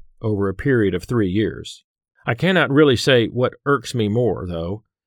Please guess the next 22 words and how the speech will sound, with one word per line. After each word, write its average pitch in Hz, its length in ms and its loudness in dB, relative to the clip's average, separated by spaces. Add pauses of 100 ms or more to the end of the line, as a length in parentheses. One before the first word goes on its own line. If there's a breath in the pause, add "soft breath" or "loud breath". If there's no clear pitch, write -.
(280)
that 107 200 2
it 107 140 2
happened 120 460 0
or 110 160 0
that, 110 220 0
in 107 140 -2
fact, 113 320 -2
it 110 120 -2
really 110 360 2
never 101 240 -2
did. 117 420 -2 (640)
The 107 160 0
oldest 131 320 2
records 127 400 2
of 98 120 -2
the 95 60 -4
council 98 580 -4 (260)
make 113 180 0
it 113 100 -2
clear 151 280 4
that 110 160 2
those 110 260 0